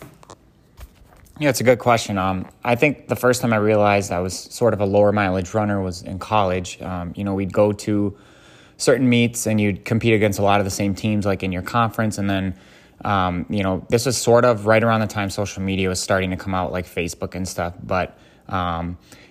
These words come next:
Let's run dot com was also a website where people were very vocal and open about their training. Um, and there's a lot of, you know, different threads about, um, different conferences and divisions in college, like Division three and one and all that. So,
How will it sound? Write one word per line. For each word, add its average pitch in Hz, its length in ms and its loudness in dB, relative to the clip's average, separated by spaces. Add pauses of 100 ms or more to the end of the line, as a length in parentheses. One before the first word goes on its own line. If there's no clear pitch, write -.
(180)
Let's 117 300 2
run 107 240 2
dot 98 200 2
com 98 220 0
was 104 120 0
also 95 260 0
a - 20 -2
website 92 400 0
where 92 220 -2
people 98 260 -4
were 95 80 2
very 98 200 2
vocal 135 480 4
and 98 280 0
open 123 280 4
about 104 240 2
their 90 100 -4
training. 147 680 0
Um, 92 340 -2
and 95 100 -2
there's 90 140 -6
a 98 40 -2
lot 90 140 0
of, 87 180 -4 (180)
you 95 120 -6
know, 85 160 -6
different 90 540 -8
threads 95 440 0
about, 85 480 -2 (100)
um, - 460 -14
different - 420 -6
conferences 101 680 -2
and 85 240 -6 (180)
divisions 107 500 2
in 98 120 0
college, 95 480 2
like 87 160 -4
Division 90 340 -4
three 92 300 -4
and 87 160 -4
one 92 320 -2
and 85 120 -6
all 90 140 -4
that. 82 220 -6
So, 98 280 0